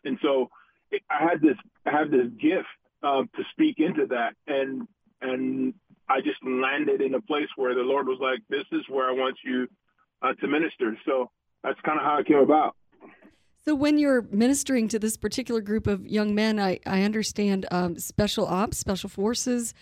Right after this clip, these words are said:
Speaker 2: uh, these are, these are soldiers, soldiers,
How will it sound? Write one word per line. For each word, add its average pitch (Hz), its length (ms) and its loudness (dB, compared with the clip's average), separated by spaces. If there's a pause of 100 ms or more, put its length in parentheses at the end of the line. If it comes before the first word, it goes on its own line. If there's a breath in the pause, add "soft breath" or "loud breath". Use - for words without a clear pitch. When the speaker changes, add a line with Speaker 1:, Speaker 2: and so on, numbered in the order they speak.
(220 soft breath)
Speaker 2:
uh, 196 160 2
these 233 300 2
are, 240 220 2 (500 soft breath)
these 262 180 2
are 240 260 2 (100)
soldiers, 240 520 2
soldiers, 226 720 2